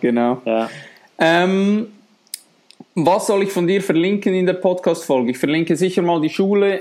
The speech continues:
Speaker 1: ich verlinke das Buch, ähm, Glücksschule. Gibt es sonst noch irgendwas?
Speaker 2: Ja, lambda Bindestrich Tiger Punkt C H, das könntest du noch verlinken.
Speaker 1: Sehr gut.
Speaker 2: Das, das
Speaker 1: Mach
Speaker 2: ist das
Speaker 1: ich auf jeden Fall.
Speaker 2: Märchenbuch.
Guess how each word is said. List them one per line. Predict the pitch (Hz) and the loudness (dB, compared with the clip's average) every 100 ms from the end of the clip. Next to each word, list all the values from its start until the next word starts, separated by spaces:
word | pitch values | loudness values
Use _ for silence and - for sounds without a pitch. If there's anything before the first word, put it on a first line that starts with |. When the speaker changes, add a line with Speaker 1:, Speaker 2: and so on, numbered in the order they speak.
| - | -6
Speaker 1:
ich | 151 | -6
verlinke | - 156 165 165 165 | -2 0 0 0 -2
das | 147 147 | -2 -4
Buch, | - 170 175 170 - - - - | -2 0 0 -2 -4 -12 -14 -4
ähm, | 147 143 143 139 | -2 0 -2 -2
Glücksschule. | 147 190 185 - 180 175 175 180 180 | 0 0 -2 -4 -2 0 0 -2 -2
Gibt | 147 147 | -4 -4
es | 147 | -6
sonst | 160 160 160 | -4 -6 -6
noch | 165 | -6
irgendwas? | 151 165 143 110 110 - _ - _ - | -4 -4 -2 -2 -4 -16 _ -20 _ 0
Speaker 2:
Ja, | 139 185 180 - | 2 2 0 -2
lambda | 131 156 196 190 185 175 | 0 2 2 2 0 -2
Bindestrich | 160 156 165 160 147 147 - | -2 0 0 -2 0 -2 -2
Tiger | - 156 170 175 165 | 0 2 2 0 -2
Punkt | - 147 139 - | 0 0 0 -4
C | 139 135 | -2 0
H, | 113 110 | -2 -2
das | 117 | -4
könntest | - 120 123 - | -4 -6 -4 -2
du | |
noch | 120 117 | -2 0
verlinken. | - 113 104 107 - 110 | 0 0 0 -4 -6 -8
Speaker 1:
Sehr | 110 147 139 | -2 -2 -2
gut. | 123 - | -4 0
Speaker 2:
Das, | 127 - - | 0 0 0
das | 123 | 2
Speaker 1:
Mach | 127 | 2
Speaker 2:
ist | 120 | 2
das | 113 | 2
Speaker 1:
ich | 113 | 2
auf | |
jeden | 113 | 2
Fall. | 120 | 2
Speaker 2:
Märchenbuch. | 127 113 110 110 | 2 4 2 0